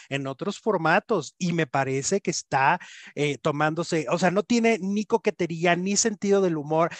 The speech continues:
como que solo se preocupa porque la maquillan extraordinariamente bien, le pongan el vestido pa' que enseñe carne, y es lo único que se preocupa en todo el día, pero no se preocupa en nada más, porque al menos al aire yo la veo absolutamente desconectada de lo que sucede dentro de la casa, ¿no?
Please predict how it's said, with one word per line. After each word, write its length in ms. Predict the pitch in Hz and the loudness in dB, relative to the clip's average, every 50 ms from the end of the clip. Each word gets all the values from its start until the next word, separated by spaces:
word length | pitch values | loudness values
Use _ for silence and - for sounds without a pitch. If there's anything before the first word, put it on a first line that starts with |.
| - - - - | -18 -20 -6 -2
como 200 | - 196 196 196 | 0 0 0 2
que 220 | - 202 196 185 | 2 2 2 2
solo 280 | - - 240 262 302 311 | 2 2 2 2 2 2
se 120 | - 311 - | 0 0 0
preocupa 380 | - 190 - - - - 240 | -2 -4 -6 -4 -4 -4 -4
porque 260 | - 214 185 - 185 | -2 -2 -2 0 2
la 140 | 175 170 170 | 2 4 4
maquillan 520 | 165 165 160 - - 220 226 214 285 269 247 | 4 2 0 -2 -2 -4 -2 0 2 2 2
extraordinariamente 1000 | 226 - - - 156 143 147 151 160 175 190 214 208 190 185 180 - - 160 | 0 0 0 0 0 0 0 0 0 0 2 2 2 0 -2 -4 -6 -6 -6
bien, 300 | 151 156 160 170 190 196 | -2 0 0 0 2 2
le 80 | 190 165 | 0 -2
pongan 300 | 131 175 190 208 240 233 | -2 -2 -2 -2 0 0
el 120 | 214 185 160 | 0 0 0
vestido 580 | 151 143 135 - - 170 175 185 196 202 196 - - - - - | 0 -2 -2 -4 -6 -2 0 2 4 2 2 0 -4 -16 -8 -2
pa' 120 | - 151 147 | 0 0 0
que 120 | - 147 | 0 -2
enseñe 360 | 143 139 - 180 185 190 196 | -2 -2 -2 -2 -2 -2 -2
carne, 480 | - - 190 190 196 196 214 220 226 226 - | 0 2 2 2 2 2 0 0 0 -2 -2
y 120 | 160 170 | -2 -2
es 100 | 190 190 | 0 2
lo 180 | 214 226 214 202 | 4 4 4 4
único 540 | 196 208 220 226 247 247 - - 226 214 - | 4 2 2 0 -2 -4 -4 -2 -2 -2 -2
que 120 | - 165 | -4 -6
se 140 | - - 151 | -4 -4 -4
preocupa 400 | - 143 143 - - - - 196 | -4 -6 -8 -6 -2 2 2 2
en 80 | 190 | 2
todo 200 | 180 190 185 185 | 2 0 0 2
el 140 | 185 175 170 | 2 0 0
día, 280 | 170 185 175 165 131 - - - - - - | 0 0 0 0 -2 -4 -8 -16 -14 -4 0
pero 180 | 185 196 196 | 0 0 2
no 100 | 208 240 | 0 0
se 140 | 240 - 349 | 2 2 2
preocupa 480 | - - 226 170 - - 269 - 330 294 | 4 2 2 2 0 -2 0 4 4 4
en 80 | 269 | 4
nada 240 | 240 233 220 214 196 | 4 2 2 2 0
más, 320 | 185 185 196 220 226 - | -2 -2 -2 -2 -2 -2
porque 260 | - - 180 - - 185 | -4 -6 -6 -4 -2 -4
al 80 | 170 180 | -2 -2
menos 260 | 220 254 269 - - | -4 -6 -4 -4 -4
al 160 | 185 170 165 | -2 0 2
aire 340 | 170 175 175 185 202 240 254 - - - _ _ | 0 2 0 0 0 -2 -2 -6 -12 -20 _ _
yo 140 | - 185 214 | 0 2 4
la 120 | 233 240 | 4 4
veo 280 | 208 196 190 214 226 - - | 4 4 4 2 2 0 0
absolutamente 800 | 185 - - - 190 165 170 160 - 214 214 214 180 - 226 214 | -2 -4 -4 -6 -8 -8 -4 -2 -2 0 0 -2 -2 -2 0 2
desconectada 1120 | 226 208 - - - - - 160 143 143 135 - - - - 208 226 285 339 349 285 185 | 2 2 2 2 0 -2 -6 -6 -4 -6 -8 -10 -8 -4 -2 0 2 2 4 6 6 4
de 100 | 170 160 | 4 2
lo 100 | 143 - | -2 -4
que 140 | - - | -8 -12
sucede 360 | - - - - 156 147 151 151 | -16 -14 -10 -6 -4 -2 0 -2
dentro 240 | 151 147 - 151 | -2 -2 -4 -4
de 60 | 139 127 | -4 -4
la 100 | 120 - | -6 -8
casa, 380 | - - - - - 107 104 | -8 -6 -4 -4 -4 -4 -4
¿no? 260 | 117 156 214 285 320 | -4 -2 -2 -2 -4